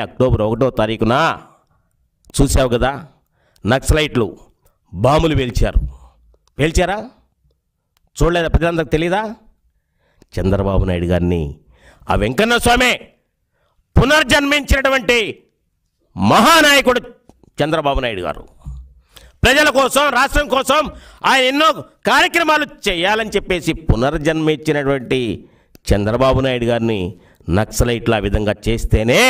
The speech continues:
ఆయన ఈరోజు కూడా ప్రజల కోసం బతికున్నాడు. నువ్వు ఏదో నీ పదవిని కాపాడుకోవడానికి, జగన్మోహన్ రెడ్డి దగ్గర మార్కులు వేయించుకోవడానికి నీ ఇష్టం వచ్చినట్టుగా మాట్లాడుతూ ఉంటే ప్రజలంతా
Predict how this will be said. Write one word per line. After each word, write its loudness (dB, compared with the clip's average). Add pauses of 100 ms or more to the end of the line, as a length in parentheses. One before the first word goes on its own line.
(960)
ఆయన 0 (160)
ఈరోజు 2
కూడా 2 (100)
ప్రజల 0 (100)
కోసం -2
బతికున్నాడు. -2 (1080)
నువ్వు 0 (600)
ఏదో 2 (120)
నీ -2 (200)
పదవిని 0 (120)
కాపాడుకోవడానికి, 0 (100)
జగన్మోహన్ 0
రెడ్డి -2
దగ్గర -2 (380)
మార్కులు 4
వేయించుకోవడానికి 2 (500)
నీ 4 (140)
ఇష్టం 2
వచ్చినట్టుగా 2 (100)
మాట్లాడుతూ 2
ఉంటే 2 (760)
ప్రజలంతా 0